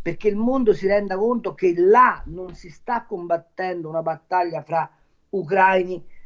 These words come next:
e, anzi, non si sta combatte-, un-, non, gli ucraini non stanno rispondendo a una criminale aggressione dei russi.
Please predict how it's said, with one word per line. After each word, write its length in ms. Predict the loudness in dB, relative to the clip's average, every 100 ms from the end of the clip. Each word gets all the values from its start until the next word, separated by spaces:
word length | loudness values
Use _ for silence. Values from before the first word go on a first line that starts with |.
| -10
e, 280 | -6 -6 -6
anzi, 260 | -2 -2 -4 -4
non 160 | -4
si 60 | 0
sta 180 | 2 2
combatte-, 440 | 2 -4 -4 -6
un-, 160 | -6 -6
non, 240 | -2 -2 -2
gli 140 | 0
ucraini 360 | 2 4 4 4
non 160 | 0
stanno 380 | -4 0 2 2
rispondendo 720 | -2 -4 -10 -6 -4 -4 -8 -12 -12
a 80 | -4
una 140 | -2
criminale 420 | 0 -4 -2 0 0
aggressione 580 | 0 -8 -8 -4 -4
dei 140 | -2 -4
russi. 520 | -6 -12 -20 -20 -20